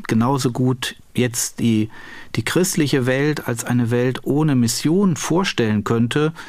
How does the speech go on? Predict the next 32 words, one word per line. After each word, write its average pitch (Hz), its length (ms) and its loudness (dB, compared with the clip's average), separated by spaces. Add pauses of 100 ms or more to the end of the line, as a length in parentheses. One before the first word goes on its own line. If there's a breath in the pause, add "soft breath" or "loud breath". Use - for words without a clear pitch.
(240 loud breath)
Und 117 140 0
noch 123 140 2
nicht 143 200 0
mal 127 200 2
heute, 123 580 0
das 107 220 -4
hat 117 160 -4
Frau 113 80 -4
Voges 123 400 -4
ja 120 120 -4
auch - 220 -6
eben 113 240 0
gesagt, 110 500 -2
noch 123 280 -4
nicht 135 140 -2
mal 117 120 0
heute 139 260 0
sind 127 240 -2
wir 113 60 -2
da 104 120 -2
angekommen. 117 640 0
Und 107 140 -2
vielleicht 110 600 -4
in 120 240 0
der 156 120 0
christlichen 143 520 -2
Welt 139 240 0
selber 139 460 0
will 170 140 2
vielleicht 131 380 -2
auch 110 100 -2
niemand 110 580 0